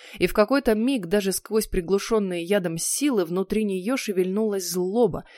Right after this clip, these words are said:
готовность рвать на части. Животная часть измененной. Дмитрий схватил ее за волосы, сжал в кулак, и Беатрис рванулась из ныне жалких сил, позабыв о впивающихся в тело веревках.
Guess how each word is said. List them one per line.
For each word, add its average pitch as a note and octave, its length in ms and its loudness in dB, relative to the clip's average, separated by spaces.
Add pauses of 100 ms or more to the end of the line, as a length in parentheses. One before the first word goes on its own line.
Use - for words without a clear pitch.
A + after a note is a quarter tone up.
(160)
готовность F3 600 0
рвать F3+ 360 0
на E3+ 140 -4
части. - 540 -10 (300)
Животная F#3 680 2
часть - 520 -4
измененной. F3 800 -2 (360)
Дмитрий G3+ 560 2
схватил G3 500 2
ее D#3 160 0
за D#3+ 180 2
волосы, F#3+ 560 0 (160)
сжал F3+ 380 4
в - 100 -12
кулак, G#3+ 440 0 (260)
и G3+ 100 4
Беатрис A#3+ 520 4
рванулась A#3 800 2
из G#3 200 0
ныне G#3+ 320 2
жалких F3+ 540 0
сил, C4+ 340 -2
позабыв G3+ 600 0
о G#3+ 100 0
впивающихся G#3 880 -2
в - 100 -12
тело F3+ 300 -2
веревках. F3 640 -2